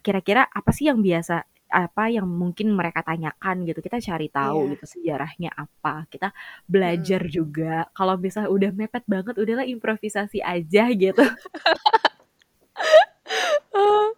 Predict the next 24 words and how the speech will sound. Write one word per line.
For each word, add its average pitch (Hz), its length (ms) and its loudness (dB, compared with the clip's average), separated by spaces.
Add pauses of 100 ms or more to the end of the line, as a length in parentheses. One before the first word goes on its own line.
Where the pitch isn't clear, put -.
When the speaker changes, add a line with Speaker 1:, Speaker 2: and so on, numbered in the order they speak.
(440)
Speaker 2:
ternyata 403 220 4 (240)
banyak 349 220 10 (100)
banget 349 220 2 (160)
cerita-cerita 339 720 0 (100)
lucu 285 260 -2 (100)
di 247 80 -2
balik 233 320 2
jadi 233 160 -2 (100)
duta 247 220 0
kampus 247 400 0
gitu 214 160 -6
ya, 190 160 -2
Kak. - 160 -8 (220)
Speaker 1:
Betul, 302 80 -2
Speaker 2:
Selain 247 340 6
kayak 254 120 2
Speaker 1:
betul. 285 600 0 (280)
Speaker 2:
susah 330 440 4
senang 349 580 2 (120)
gitu 285 160 -2
ya, 247 140 0
ada 330 280 4
lucu-lucunya 392 680 4
juga 311 380 2